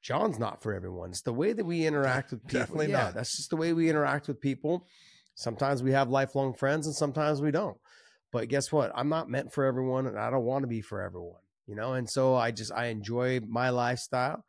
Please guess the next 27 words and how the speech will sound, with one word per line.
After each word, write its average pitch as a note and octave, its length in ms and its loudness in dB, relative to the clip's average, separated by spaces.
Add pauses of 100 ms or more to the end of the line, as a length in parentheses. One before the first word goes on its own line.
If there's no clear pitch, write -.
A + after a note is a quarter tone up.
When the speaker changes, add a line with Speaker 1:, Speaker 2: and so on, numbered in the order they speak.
(220)
Speaker 1:
And A2+ 80 -4
I A2+ 80 -2
think A#2+ 380 -4
those A#2+ 500 0 (420)
people A#2+ 300 -4
that A2 260 -6
do B2 180 0
the A#2 80 -2
business A#2 420 -2
that A2+ 140 -10
they A#2+ 140 0
do, A2+ 260 -2
Dana, G#2 480 -2 (260)
Lorenzo, G#2+ 720 0 (380)
N A#2 100 -2
B A#2+ 320 0
A A#2 40 2
owners, G2+ 440 -2
you G#2+ 80 -4
know, G#2+ 260 -2
Jerry A2 360 -4
Jones, G#2 500 2
whatever B2 300 4
it A2+ 80 2
is, F#2+ 320 0 (100)
Mark G2+ 380 -4
Cuban, A2+ 360 0